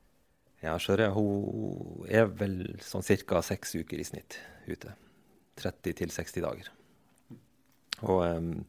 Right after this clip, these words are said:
og bruker den tida rett og slett på, på å spise så mye som mulig i, i ganske strandnære områder. Eh, den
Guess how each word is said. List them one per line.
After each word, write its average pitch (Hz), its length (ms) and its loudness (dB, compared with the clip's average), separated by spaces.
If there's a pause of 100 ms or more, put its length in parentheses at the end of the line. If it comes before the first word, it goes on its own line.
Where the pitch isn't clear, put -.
(1200)
og 110 80 2
bruker 131 240 10
den 98 120 10
tida 95 220 10
rett 92 140 2
og - 80 -8
slett - 160 -2
på, 101 120 6 (520)
på 104 140 6 (100)
å 90 80 2
spise 101 440 0
så 95 120 2
mye 92 160 4
som 92 160 0
mulig 87 200 2
i, 85 180 0 (680)
i 101 80 -2
ganske 113 400 2
strandnære 104 880 2
områder. 82 400 -4 (300)
Eh, 98 180 -8
den 92 220 0